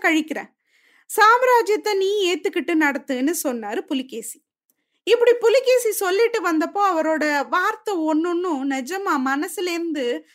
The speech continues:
வர்றதுன்னு புத்த பிட்சு தெரிஞ்சுக்கிட்டாரு. இவ்வளோ நேரமும் குரோதத்துல கொதிச்சிட்டு இருந்த அவர் முகம் இப்ப நிஜமாவே புன்னகையோட இருந்துச்சு.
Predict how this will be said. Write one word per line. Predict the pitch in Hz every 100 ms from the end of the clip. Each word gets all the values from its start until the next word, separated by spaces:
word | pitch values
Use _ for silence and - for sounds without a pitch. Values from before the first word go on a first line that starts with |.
| -
வர்றதுன்னு | 311 349 320 330 311 330
புத்த | 330 269
பிட்சு | 311 311 - 339
தெரிஞ்சுக்கிட்டாரு. | 320 285 277 - 254 214 214 - _ _ _ _ _ 269
இவ்வளோ | 311 330 370
நேரமும் | 330 349 370 370 370 -
குரோதத்துல | 320 339 381 302 330 320
கொதிச்சிட்டு | 311 269 359 392 330
இருந்த | 320 294
அவர் | 277 277
முகம் | 285 285 330
இப்ப | 320 302 294
நிஜமாவே | 247 240 277 359 370 339 392 392 285 - -
புன்னகையோட | 330 349 339 302 294
இருந்துச்சு. | 339 254 240 226 -